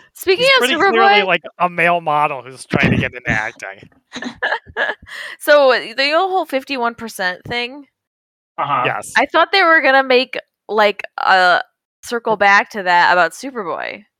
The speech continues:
Speaker 1: where he's saying, "Oh, I don't like this other half of me that's human and bad," and she was gonna be like, "Well, I think you're fifty-one percent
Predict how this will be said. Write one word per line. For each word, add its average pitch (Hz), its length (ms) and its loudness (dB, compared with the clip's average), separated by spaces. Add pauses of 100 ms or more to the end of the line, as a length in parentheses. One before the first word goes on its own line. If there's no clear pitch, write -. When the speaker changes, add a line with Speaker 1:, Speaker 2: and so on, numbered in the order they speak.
(220)
Speaker 1:
where 196 120 -8
he's 214 300 -12
saying, 196 440 -2
"Oh, 202 180 4
I 196 120 6
don't 196 120 4
like 196 160 0
this 196 140 -10
other 190 220 0
half 196 360 -2
of 185 140 -16
me 170 440 -10
that's 170 200 -12
human 175 720 -8
and 175 200 -16
bad," 180 480 2
and 170 140 -6
she - 140 -10
was 180 100 -8
gonna 185 120 -12
be 170 80 -2
like, 165 140 -4
"Well, 185 120 2
I 196 120 4
think 247 180 -8
you're 214 100 -2
fifty-one 208 460 -10
percent 190 480 -4